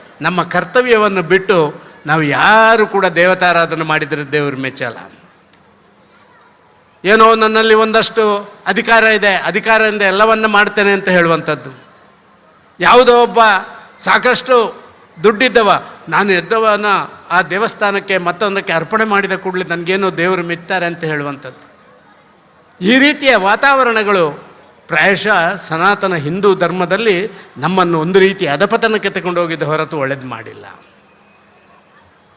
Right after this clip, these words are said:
ಯಾವ ವ್ಯಕ್ತಿ ತನ್ನ ಕರ್ತವ್ಯ ಜೊತೆ ದೇವತಾರಾಧನೆ ಮಾಡ್ತಾನೋ, ಆ ಕರ್ತವ್ಯ ಜೊತೆ ದೇವತಾರಾಧನೆ ಮಾಡಿದ್ರೆ ಮಾತ್ರ ನಾನು ಹೇಳುವಂಥದ್ದಲ್ಲ,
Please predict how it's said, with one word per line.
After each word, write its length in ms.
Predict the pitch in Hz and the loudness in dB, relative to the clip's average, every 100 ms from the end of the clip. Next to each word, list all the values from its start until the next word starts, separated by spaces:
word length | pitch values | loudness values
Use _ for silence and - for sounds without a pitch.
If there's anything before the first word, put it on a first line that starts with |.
| _ _ | _ _
ಯಾವ 400 | 175 190 196 180 | 4 4 4 2
ವ್ಯಕ್ತಿ 440 | 147 190 202 254 | 2 -2 -2 -4
ತನ್ನ 240 | - 208 196 | -2 -2 -2
ಕರ್ತವ್ಯ 540 | 185 190 247 233 226 | -2 -4 -2 0 0
ಜೊತೆ 260 | 185 202 202 | -2 -6 -6
ದೇವತಾರಾಧನೆ 720 | 160 202 240 247 226 202 196 | -2 0 2 2 2 -2 -4
ಮಾಡ್ತಾನೋ, 540 | 180 170 170 147 127 - - _ _ _ _ _ _ _ - | -2 -2 -2 -4 -6 -12 -20 _ _ _ _ _ _ _ 0
ಆ 140 | 185 | 0
ಕರ್ತವ್ಯ 580 | 180 196 196 254 240 240 | 2 -2 0 0 2 2
ಜೊತೆ 260 | 208 220 | 2 0
ದೇವತಾರಾಧನೆ 760 | 226 196 220 240 226 220 208 214 | -2 0 0 2 2 2 -2 -2
ಮಾಡಿದ್ರೆ 420 | 190 202 226 202 | 0 0 0 -2
ಮಾತ್ರ 280 | 214 214 214 | 0 0 0
ನಾನು 300 | 185 175 240 | -2 0 2
ಹೇಳುವಂಥದ್ದಲ್ಲ, 720 | 214 208 214 208 202 202 202 | 2 2 2 0 -2 0 2